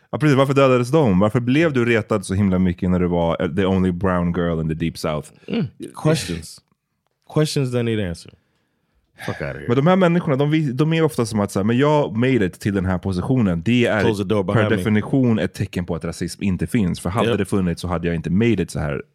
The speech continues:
Speaker 2: And
Speaker 1: far.
Speaker 2: she's the,
Speaker 1: Och det är inte
Speaker 2: we
Speaker 1: så
Speaker 2: don't have the
Speaker 1: enkelt.
Speaker 2: video up here. We didn't put the video into here, but I'm looking at the video. And those of you that seen her, just look her up, Nikki Haley.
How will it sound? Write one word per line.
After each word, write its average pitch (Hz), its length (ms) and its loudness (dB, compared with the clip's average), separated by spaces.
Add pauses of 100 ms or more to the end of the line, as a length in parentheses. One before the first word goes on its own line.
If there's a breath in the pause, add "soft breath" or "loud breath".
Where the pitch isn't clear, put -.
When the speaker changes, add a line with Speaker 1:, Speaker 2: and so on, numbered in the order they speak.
(340)
Speaker 2:
And 151 60 -4
Speaker 1:
far. 196 80 2
Speaker 2:
she's 196 220 2
the, 139 380 4
Speaker 1:
Och 120 40 -2
det 135 60 4
är - 20 6
inte 147 120 2
Speaker 2:
we 151 60 6
Speaker 1:
så 151 60 4
Speaker 2:
don't - 60 4
have 165 120 2
the 156 60 0
Speaker 1:
enkelt. 135 120 -2
Speaker 2:
video 143 420 2
up 131 120 -8
here. 117 300 0
We 139 220 -4
didn't 127 140 -2
put 120 140 -2
the 113 60 -4
video 104 340 2
into 95 200 -4
here, 90 240 -2
but 87 140 -6
I'm 101 100 -2
looking 98 160 -2
at 85 80 -4
the 82 60 -8
video. 87 320 -4 (300 loud breath)
And 117 160 0
those 110 220 2
of 92 60 -6
you 98 140 2
that 92 100 0
seen 95 200 -4
her, 101 80 -4
just 127 220 -6
look 90 160 -4
her 80 100 -4
up, 78 60 -6
Nikki 82 240 -6
Haley. 85 400 -4